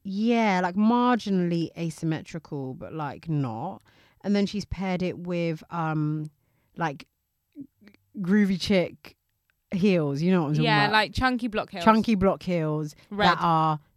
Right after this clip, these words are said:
Speaker 1: red, like, blood or-, like, blood orange red.
Speaker 2: Yeah. So not quite coral. Coral, but more to the red side of coral.
Speaker 1: And then she's got this cir-,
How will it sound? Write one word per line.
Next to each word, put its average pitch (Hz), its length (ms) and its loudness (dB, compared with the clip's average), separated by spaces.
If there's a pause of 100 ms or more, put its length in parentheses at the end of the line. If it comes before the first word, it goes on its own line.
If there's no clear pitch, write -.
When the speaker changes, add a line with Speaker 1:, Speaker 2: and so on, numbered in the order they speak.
Speaker 1:
red, 180 360 4
like, 190 220 -2
blood 202 280 6
or-, 196 180 4
like, 190 180 -4
blood 196 240 4
orange 180 360 2
red. 170 420 2
Speaker 2:
Yeah. 185 440 0 (440)
So 262 200 2
not 285 240 2
quite 285 320 2
coral. 202 680 0 (360)
Coral, 330 400 6
but 240 160 0
more 262 160 2
to 247 120 -6
the 240 100 -4
red 233 200 0
side 180 260 -4
of 165 60 -12
coral. 160 500 -12 (440)
Speaker 1:
And 202 240 4
then 202 160 4
she's - 340 -6 (160)
got - 220 -4
this - 380 -8 (800)
cir-, 214 400 -2